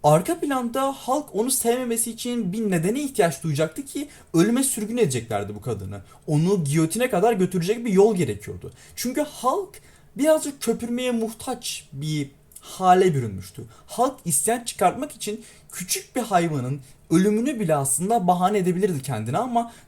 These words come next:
daha farklı bir şey döndü. Kraliyet arasında bir senaryo devreye girdi. Bu senaryoya göre Marie halk için şunu söylüyor.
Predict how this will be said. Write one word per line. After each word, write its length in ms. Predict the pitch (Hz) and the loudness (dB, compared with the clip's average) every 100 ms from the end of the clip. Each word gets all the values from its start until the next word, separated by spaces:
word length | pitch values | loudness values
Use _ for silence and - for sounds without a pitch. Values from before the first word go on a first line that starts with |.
| 139 | 0
daha 260 | 220 320 | 2 2
farklı 340 | 302 196 - 208 | 4 4 2 -6
bir 60 | |
şey 260 | - 202 151 | 2 2 2
döndü. 320 | 113 92 95 - - - _ _ _ _ - - _ _ - | -4 -6 -12 -16 -20 -20 _ _ _ _ -20 -20 _ _ -10
Kraliyet 580 | - 175 175 262 330 | 0 2 4 2 -2
arasında 840 | 233 147 - 127 113 160 247 285 214 | 0 0 0 -2 -4 -6 -6 -10 -8
bir 120 | 247 | -2
senaryo 720 | - 185 175 196 208 185 117 - 123 | 0 0 0 4 4 4 0 -2 -2
devreye 340 | 117 104 101 | -2 0 -4
girdi. 380 | 95 92 - 95 - - | -6 -10 -12 -16 -16 -8
Bu 120 | 285 | 0
senaryoya 680 | - 190 165 240 370 277 135 | 2 2 4 4 4 2 0
göre 420 | 107 95 143 220 - - _ | -2 -4 -4 -4 -8 -20 _
Marie 500 | 131 147 202 208 165 - - _ _ _ _ - | 2 4 4 2 -4 -8 -18 _ _ _ _ -14
halk 380 | - 262 330 | 2 2 2
için 280 | 220 - 254 | -2 -4 -4
şunu 240 | 254 220 233 | -2 0 2
söylüyor. 480 | - 117 76 - | 2 0 -2 -12